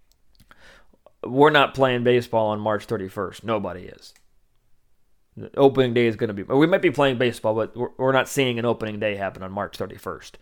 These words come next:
if there's no deal today, 'cause I do think the league will stick to that deadline. And it's unfortunate that they're sticking to that deadline. It's unfortunate a deadline had to be set.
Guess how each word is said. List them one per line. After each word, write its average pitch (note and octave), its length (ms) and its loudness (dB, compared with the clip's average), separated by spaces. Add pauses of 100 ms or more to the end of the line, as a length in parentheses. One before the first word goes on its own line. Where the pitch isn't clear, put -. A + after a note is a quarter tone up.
(380)
if A#2+ 100 -4
there's A2 400 -4
no A#2 200 -4
deal A2 180 -4
today, G#2 240 -8
'cause B2+ 140 2
I C3+ 60 6
do C#3+ 140 4
think C3+ 220 0
the B2+ 80 0
league B2+ 380 0 (320)
will C3 120 4
stick - 360 2
to A2+ 60 -10
that G#2 220 -2
deadline. F#2+ 420 -12 (440)
And B2 80 2
it's A#2+ 100 2
unfortunate B2+ 540 2
that C3 80 2
they're B2+ 140 0
sticking B2+ 320 -4
to B2 80 -2
that B2 200 2
deadline. B2 360 0
It's A2+ 100 -8
unfortunate B2 500 -4
a - 60 -2
deadline A#2 360 0
had A2+ 160 0
to A2 60 -8
be G2 120 -8
set. C#3 340 4